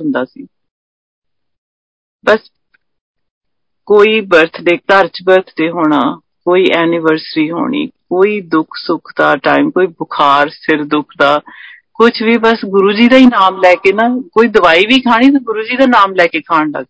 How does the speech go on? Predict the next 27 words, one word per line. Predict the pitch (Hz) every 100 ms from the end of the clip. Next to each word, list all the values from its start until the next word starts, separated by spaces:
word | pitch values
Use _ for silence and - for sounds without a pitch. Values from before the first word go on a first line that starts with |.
| -
ਪਏ | 131
ਸੀ। | - - _ _ - _ -
ਔਰ | 220
ਇਹ | 240 247 269 269 - _ _ _ _ _ - 185
over | 180 220
a |
period | 247 233 214 214 220
of | - 202
time | 190
ਨਹੀਂ | 202
ਹੋਇਆ, | 220 240
it | 254 - - -
happened | 196 - 220 226 226 - _ 170
immediately | 190 214 220 175 165 - - - _ _ _ _ _ _ _
ਕਿ | - 175 185 175 - _ _ _ _
ਮਿਲੇ | 165 160 180
ਗੁਰੂ | 190 208 208
ਜੀ | 190 208
ਤੇ | 214
ਇੰਨਾ | - 170 175 175 170
ਪਿਆਰ | 160 143 147
ਹੋ | 147
ਗਿਆ। | - - - _ _ _ _ _ _ _ _ _ _ _ _ _ _ _ _ -
ਫਿਰ | 190
ਗੁਰੂ | 180 190
ਮਹਾਰਾਜ | 180 180 165 160 165
ਨੇ | 170 165 170